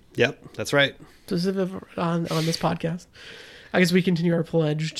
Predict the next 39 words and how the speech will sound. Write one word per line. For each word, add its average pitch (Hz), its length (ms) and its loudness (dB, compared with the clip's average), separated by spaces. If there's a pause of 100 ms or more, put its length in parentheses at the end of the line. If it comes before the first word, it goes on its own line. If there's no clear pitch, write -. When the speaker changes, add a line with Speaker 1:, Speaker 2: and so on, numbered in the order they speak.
Speaker 2:
to 160 100 -4
play 151 320 0
every 156 440 -10
video - 280 -10
game 165 400 -8
ever, 160 500 -10 (200)
um, 175 540 -8
and 165 120 -4
add 147 200 -6
that - 160 -10
to - 120 -14
this - 280 -8
ever-growing - 520 -4
list. - 360 -8 (440)
We 233 200 4
delved 269 360 4
into 254 280 2
a 247 80 2
game 262 280 0
released 262 440 0
in 220 200 2
nineteen 262 520 -4
eighty-six, - 1400 -4
a 165 140 -6
year 196 320 0
after 175 340 -2
Super - 240 -8
Mario 175 280 -2
Brothers 151 300 -4
came 156 220 -8
out. 147 220 -8 (500)
Sega 214 720 4
decided 190 480 2
to 185 100 -2
make 180 280 0
their 175 180 2
own 247 260 2
mascot 160 540 -2
platformer, 156 760 -6